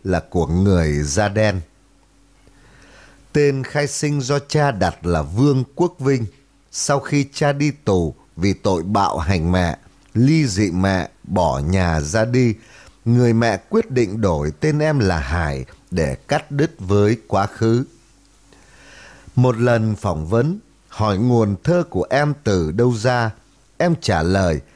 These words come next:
là mặc dù mẹ em mù chữ, nhưng khi đặt tên em, bà nghĩ đến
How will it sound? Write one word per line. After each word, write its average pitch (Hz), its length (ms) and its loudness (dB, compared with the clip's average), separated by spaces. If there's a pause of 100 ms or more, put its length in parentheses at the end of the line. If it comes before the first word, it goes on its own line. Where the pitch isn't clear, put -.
(240)
là 110 200 2
mặc 101 360 0
dù 107 380 2
mẹ 101 460 0
em 147 280 2
mù 98 320 2
chữ, 131 340 2 (420)
nhưng 131 360 2
khi 160 220 -2
đặt 104 200 -2 (100)
tên 117 280 2
em, 113 320 0 (400)
bà 117 180 0
nghĩ 113 280 0
đến 131 440 2